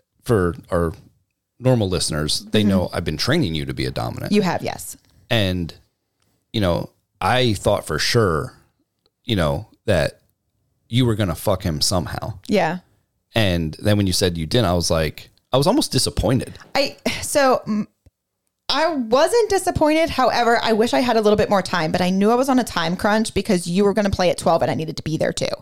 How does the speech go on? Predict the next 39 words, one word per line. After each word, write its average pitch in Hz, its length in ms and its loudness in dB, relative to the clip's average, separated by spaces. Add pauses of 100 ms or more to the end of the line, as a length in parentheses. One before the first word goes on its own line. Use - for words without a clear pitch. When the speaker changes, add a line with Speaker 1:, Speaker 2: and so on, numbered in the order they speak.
(580)
Speaker 2:
So 208 420 4
a 220 80 2
lot 196 240 2
of 220 100 -2
that 196 180 0
was 202 120 2
on 190 100 0
the 175 60 0
back 175 220 -2
of 190 40 0
my 175 140 0
mind, 170 360 0
and - 160 0
I 185 80 0
knew 185 220 2
we 220 80 2
were 214 100 4
spending 190 300 -2
a 180 40 2
lot 180 140 2
of 185 60 -2
time 175 240 -2
trying 175 220 -2
to 175 60 -2
do 170 180 0
all 165 100 4
these 175 160 -2
things, 202 260 -2
which 175 180 0
they - 120 -2
all 226 240 4
were 165 120 2
amazing, - 580 -2 (340)
and 214 120 0
I 190 100 0
wouldn't 233 220 4
have 190 100 -2
changed 180 420 -2
it. 269 320 0